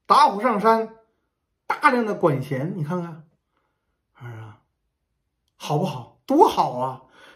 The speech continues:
一直到现在为止，《打虎上山》就那整个那一，一，一段《打虎上山》，那不都是可以说音乐史上的经典啊？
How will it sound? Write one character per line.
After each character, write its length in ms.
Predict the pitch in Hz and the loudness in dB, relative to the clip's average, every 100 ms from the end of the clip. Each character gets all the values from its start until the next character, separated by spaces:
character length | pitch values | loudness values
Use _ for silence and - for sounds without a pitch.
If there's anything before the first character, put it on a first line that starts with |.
| - | -4
一 160 | 339 | 0
直 80 | 277 | 2
到 140 | 339 269 | 4 2
现 280 | - 349 320 | 2 -2 4
在 180 | 330 | 4
为 180 | 233 208 | 2 -4
止， 220 | 196 135 | -6 -8
《打 180 | 135 185 | 0 0
虎 80 | 165 | 0
上 160 | 170 156 | -2 -2
山》 200 | 160 160 | -2 -4
就 140 | 202 | -4
那 320 | 185 170 160 156 - _ _ - | -4 -4 -4 -8 -20 _ _ -4
整 180 | 160 | -2
个 140 | 151 262 | 4 4
那 160 | 220 | 4
一， 300 | 208 196 190 | -4 -10 -12
一， 160 | 208 208 | -12 -4
一 40 | |
段 240 | 220 214 - | 0 0 0
《打 140 | 175 | 0
虎 80 | 156 | 0
上 180 | 147 147 | -2 -4
山》， 200 | 147 170 | -4 -4
那 60 | 190 | -4
不 80 | |
都 180 | 196 196 | -2 -4
是 140 | 185 - _ _ _ _ _ - | -6 -12 _ _ _ _ _ -20
可 140 | - 233 | -2 0
以 80 | |
说 100 | 180 | 2
音 140 | 214 220 | 0 0
乐 120 | 220 | 0
史 200 | - 139 | -2 -4
上 120 | 165 | -4
的 80 | 165 | -6
经 380 | - 185 185 175 | -8 -6 -4 -4
典 220 | 147 - | -8 -10
啊？ 260 | 123 - | -18 -20